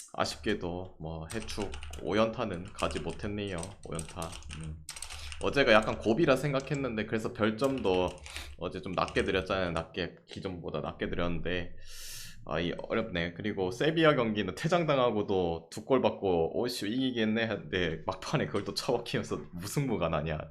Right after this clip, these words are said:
레전드긴 하네. 아, 아무튼 오늘 경기 잘 맞춰보도록 하겠습니다. 자, 그러면 이제 가볼게요. 그리고 오늘 세리에가 오늘 다 했더만 내일 세리에가 없고, 그래서 내일 주말 경기들이 좀 별로 없더라.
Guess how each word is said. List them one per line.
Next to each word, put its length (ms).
레전드긴 560
하네. 400
아, 340
아무튼 260
오늘 260
경기 400
잘 240
맞춰보도록 800
하겠습니다. 1040
자, 340
그러면 300
이제 120
가볼게요. 680
그리고 220
오늘 180
세리에가 520
오늘 200
다 100
했더만 640
내일 200
세리에가 440
없고, 240
그래서 180
내일 320
주말 300
경기들이 440
좀 140
별로 240
없더라. 500